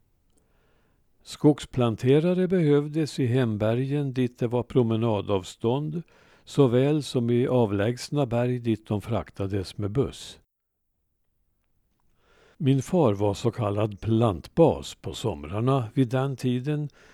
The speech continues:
och mamma kom då på den ljusa idén att hon kunde jobba på hans arbetsplats med plantering. Och med denna lösning kunde de minsta ungarna följa med. Så fick det bli.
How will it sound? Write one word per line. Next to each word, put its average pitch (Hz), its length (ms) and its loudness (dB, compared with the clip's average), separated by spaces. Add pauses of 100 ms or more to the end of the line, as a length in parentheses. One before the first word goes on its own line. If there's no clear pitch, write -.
(300)
och 147 220 4
mamma 139 380 2
kom 120 360 2
då 117 240 4
på 120 300 2
den 110 220 -2
ljusa 107 480 -2
idén 104 540 -4
att 104 200 -8
hon 151 160 2
kunde 170 300 2
jobba 156 400 2
på - 160 -4
hans 127 380 -2
arbetsplats 120 800 -6
med 120 140 -6
plantering. 127 840 -4 (840)
Och 160 220 2
med 185 120 4
denna 165 280 2
lösning 156 560 2
kunde 120 360 2
de 117 220 2
minsta 123 480 0
ungarna 104 580 2
följa 95 380 -2
med. 120 380 -6 (880)
Så 170 260 -4
fick - 260 -4
det 151 120 2
bli. 135 400 0